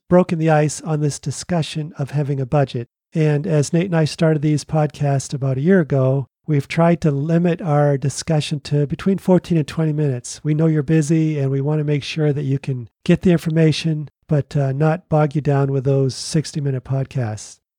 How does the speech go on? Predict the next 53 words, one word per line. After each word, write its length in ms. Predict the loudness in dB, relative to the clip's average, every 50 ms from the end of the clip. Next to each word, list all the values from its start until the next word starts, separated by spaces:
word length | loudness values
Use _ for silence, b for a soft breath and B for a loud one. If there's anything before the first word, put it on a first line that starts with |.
| _ _ _ _ _ _
However, 560 | -4 0 2 4 4 4 4 2 0 0 -2 _ _ _
if 200 | -2 -2 -2 0
you 80 | -2 0
want 180 | 2 2 2 2
to 60 | 2
really 240 | 4 4 4 4 4
become 340 | 2 -2 -2 -2 -4 -4
good 240 | -2 0 2 2 2
at 120 | 2 0 0
this, 220 | 0 0 0 -2
you 60 | -4
might, 220 | -4 -4 -4 0 0
you're 180 | 2 2 2
gonna 260 | 0 0 2 2 2
take 380 | 0 -2 -2 -2 -2 -2 -2 -4
a 80 | -2 0
little 200 | 0 0 0 2
more 180 | 0 0 0
time 500 | -2 -6 -8 -4 -2 0 0 0 0 -2
on 140 | -2 -4 -2
your 160 | -2 -2 0
own 460 | 2 2 2 2 0 -2 -4 -8 -12 -6
to 180 | -4 -2 -2
master 580 | -2 0 2 2 2 2 0 -2 -4 -8 -8 -8
it. 120 | -8 -10 _ _ _ _ _ _ _ _ _ _
I've 220 | -2 -2 -2 2 4
given 220 | 2 4 4 4
the 60 | 2
basic 460 | 4 6 6 6 6 6 2 -2 2 2
idea 460 | 2 2 2 2 2 2 2 0 0
on 100 | -2 -2
how 140 | -2 0 -2
you 80 | 0
can 100 | -2 -4
set 220 | -4 -2 0 0 0
it 80 | 2
up 160 | 0 -2 -4 _ _
and 180 | -4 -2 -2 0
what 200 | 2 2 2 2
it 100 | 0 -4
could 220 | -4 -4 -2 2
look 200 | 2 0 0 2
like 240 | -2 -2 -2 -2 -6
for 160 | -10 -8 -6
you. 360 | -4 -2 -2 -2 -2 -4 -6 -10 _ _ _ _ _ _ _ 2
What 160 | 2 4 4
I 100 | 2 2
ask 420 | 2 2 2 0 -2 -4 -8 -6
you 60 | -4
to 100 | -4 -4
do 280 | -2 -2 -2 -2 -2 -2
this 440 | -4 -2 2 2 2 2 0 -2 -2
week 380 | 0 0 0 -2 -6 -10 -20